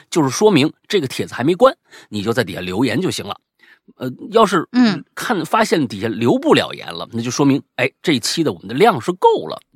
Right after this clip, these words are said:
Speaker 1: 那你就，就，就只能等下个话题了，好不好？大概就是这样的一个留言方式啊。
Speaker 2: 好的。
Speaker 1: 来，那看看我们的今天的朋友们。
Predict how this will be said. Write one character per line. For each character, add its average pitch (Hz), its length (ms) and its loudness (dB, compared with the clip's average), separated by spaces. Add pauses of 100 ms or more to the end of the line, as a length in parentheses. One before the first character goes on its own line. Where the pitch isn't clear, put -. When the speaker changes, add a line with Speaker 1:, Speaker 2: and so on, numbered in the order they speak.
(100)
Speaker 1:
那 123 160 -2
你 95 200 -2
就， 110 200 -4
就， 101 240 -4 (160)
就 131 100 -2
只 98 180 -6
能 147 140 -2
等 120 160 -2
下 - 240 -2
个 113 100 -8
话 - 180 -8
题 - 160 -18
了， - 100 -18 (240)
好 110 100 -6
不 156 80 4
好？ 170 100 4 (220)
大 151 100 -2
概 139 120 0
就 131 100 2
是 117 60 2
这 123 80 0
样 123 100 4
的 - 60 0
一 107 40 -4
个 113 60 0
留 110 100 0
言 147 100 -2
方 214 140 0
式 - 140 -6
啊。 - 100 -8
Speaker 2:
好 - 40 -10
的。 - 160 -20
Speaker 1:
来， - 160 -8 (420)
那 113 180 -6
看 127 240 -2
看 113 280 0
我 95 80 -8
们 98 120 -6
的 101 160 -6
今 113 200 -8
天 110 120 -6
的 107 80 -6
朋 95 140 -12
友 95 60 -14
们。 101 100 -16